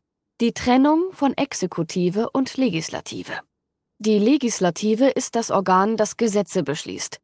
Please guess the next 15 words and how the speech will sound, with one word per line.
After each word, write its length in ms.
und 340
die 120
Exekutive 920
führt 240
sie 180
aus. 360
In 140
Deutschland 600
besteht 400
die 80
Legislative 800
aus 140
Bundestag 920
und 180
Bundesrat, 640